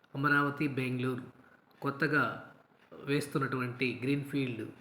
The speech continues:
హైవే అండి. అక్కడి నుంచి ఈ ల్యాండ్ దగ్గరికి వచ్చేసరికి కేవలం రెండున్నర కిలోమీటర్ దూరంలో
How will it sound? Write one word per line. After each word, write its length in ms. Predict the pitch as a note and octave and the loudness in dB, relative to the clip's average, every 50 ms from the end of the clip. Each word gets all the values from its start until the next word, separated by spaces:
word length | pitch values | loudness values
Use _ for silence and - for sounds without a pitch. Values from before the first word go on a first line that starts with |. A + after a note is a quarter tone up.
| - - - | -18 -8 -4
హైవే 320 | C#3+ C#3+ C#3 C3 C#3 B2+ B2 | -2 0 0 2 0 0 0
అండి. 380 | A#2+ B2+ D#3+ G#3+ A3+ G#3 - - - C#3+ | -2 -2 -2 -4 -4 -6 -10 -6 -6 -6
అక్కడి 300 | C3 - - D#3 D3+ D#3 | -2 0 0 0 0 0
నుంచి 300 | D#3+ D#3+ D#3+ - F#3 D#3+ | -2 -2 -4 -2 -2 -2
ఈ 220 | C#3+ C3 C3+ C#3 | -2 0 0 0
ల్యాండ్ 220 | C#3 C#3 C#3 C#3 | 2 2 4 4
దగ్గరికి 320 | C#3+ C#3 B2+ C3 B2+ B2+ C3+ | 2 2 0 0 -2 -4 -6
వచ్చేసరికి 640 | B2+ - C3 A#2+ - C3+ A2+ A2 - B2+ A#2 G#2+ G#2+ - - - - - - _ _ _ _ - | -6 -6 -10 -10 -8 -10 -10 -8 -8 -8 -8 -8 -10 -14 -20 -20 -20 -20 -20 _ _ _ _ 0
కేవలం 440 | C#3+ C#3+ C#3+ C#3+ C#3+ C#3 B2+ B2 B2 | 2 2 4 4 4 2 2 0 0
రెండున్నర 460 | A#2+ B2+ B2+ C3 C3+ C3+ C3+ C3 B2+ | 0 0 0 0 0 0 0 0 0
కిలోమీటర్ 640 | B2 C3+ C3+ C3+ C3+ B2+ B2+ B2 A#2 A2+ A2 G#2+ G#2 | 0 -2 0 0 0 0 0 -2 -2 -2 -6 -8 -8
దూరంలో 540 | A#2 A#2 A#2 A2 A#2 A#2 B2+ C#3+ C3 - | -6 -6 -6 -6 -6 -4 -4 -6 -6 -6